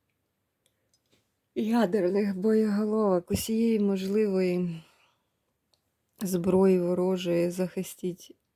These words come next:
місто Одеса. І прошу повернути ворогу всі ці його, м, зброю, всю бомби, ракети і снаряди, всі назад ворогу вертаються. Все, що було завдано с-, і в, м,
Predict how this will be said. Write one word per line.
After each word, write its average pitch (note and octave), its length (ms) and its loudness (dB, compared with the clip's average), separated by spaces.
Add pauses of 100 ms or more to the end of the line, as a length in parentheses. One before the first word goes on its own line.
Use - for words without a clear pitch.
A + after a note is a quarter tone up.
(100)
місто F3+ 560 -6
Одеса. F3 560 -4 (580)
І F#3+ 100 -2
прошу - 500 4
повернути F3+ 720 -8
ворогу F3+ 520 -6
всі F3+ 460 -6
ці - 440 -4 (120)
його, F3 520 -4 (680)
м, E3+ 260 -4 (360)
зброю, E3+ 680 -2
всю E3+ 320 -14
бомби, E3+ 440 0
ракети E3+ 500 -10
і - 60 -10
снаряди, E3+ 580 -6
всі E3+ 280 -6
назад E3+ 460 -4
ворогу D#3+ 440 -4
вертаються. E3 800 -14 (540)
Все, - 220 -2
що - 220 -4
було E3+ 320 -2
завдано E3 560 -2
с-, - 280 -12
і F3 100 -6
в, D#3+ 80 -8 (220)
м, E3 240 -8